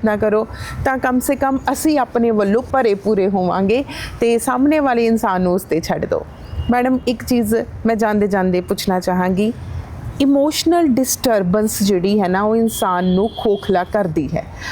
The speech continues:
ਭਾਵਨਾਤਮਕ ਤੌਰ ਦੇ ਉੱਤੇ, ਚਾਹੇ ਉਹ ਐਂਗਜ਼ਾਇਟੀ ਹੋਵੇ, ਚਾਹੇ ਉਹ ਡਿਪਰੈਸ਼ਨ ਹੋਵੇ, ਚਾਹੇ ਉਹ ਇਕੱਲਾਪਨ ਹੋਵੇ। ਬਹੁਤ ਸਾਰੇ ਲੋਕਾਂ ਵਿੱਚ ਗਿਲਟ ਦੀ ਫੀਲਿੰਗ ਵੀ ਆ ਜਾਂਦੀ ਹੈ। ਬਹੁਤ ਸਾਰੇ ਲੋਕਾਂ ਨੂੰ ਲੱਗਦਾ ਹੈ ਕਿ ਜੇ ਮੇਰੇ ਨਾਲ ਗਲਤ ਹੋ ਰਿਹਾ ਤੇ ਸ਼ਾਇਦ ਮੈਂ ਹੀ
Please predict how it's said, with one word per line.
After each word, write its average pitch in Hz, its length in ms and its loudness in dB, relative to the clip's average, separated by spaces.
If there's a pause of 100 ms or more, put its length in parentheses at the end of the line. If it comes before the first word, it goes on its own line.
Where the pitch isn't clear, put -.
(160)
ਭਾਵਨਾਤਮਕ 226 840 0
ਤੌਰ 190 320 0
ਦੇ 185 160 2
ਉੱਤੇ, 214 220 0
ਚਾਹੇ 220 480 2
ਉਹ 262 80 2
ਐਂਗਜ਼ਾਇਟੀ 196 640 2
ਹੋਵੇ, 196 240 2
ਚਾਹੇ 226 360 0
ਉਹ 269 140 2
ਡਿਪਰੈਸ਼ਨ 220 680 0
ਹੋਵੇ, 226 380 2
ਚਾਹੇ 233 380 0
ਉਹ 285 140 2
ਇਕੱਲਾਪਨ 262 760 0
ਹੋਵੇ। 233 360 2 (500)
ਬਹੁਤ 311 240 2
ਸਾਰੇ 320 260 2
ਲੋਕਾਂ 285 300 2
ਵਿੱਚ 302 260 0
ਗਿਲਟ 240 380 2
ਦੀ 330 180 4
ਫੀਲਿੰਗ 233 480 2
ਵੀ 220 100 2
ਆ 208 120 2
ਜਾਂਦੀ 202 460 0
ਹੈ। 208 120 2 (340)
ਬਹੁਤ 277 160 2
ਸਾਰੇ 285 260 2
ਲੋਕਾਂ 254 340 0
ਨੂੰ 240 160 2
ਲੱਗਦਾ 220 340 0
ਹੈ 240 120 2
ਕਿ 262 140 0
ਜੇ 262 120 2
ਮੇਰੇ 214 320 2
ਨਾਲ 233 180 0
ਗਲਤ 226 240 2
ਹੋ 262 160 2
ਰਿਹਾ 254 140 2
ਤੇ 294 140 0
ਸ਼ਾਇਦ 269 380 0
ਮੈਂ 190 360 2
ਹੀ 226 180 2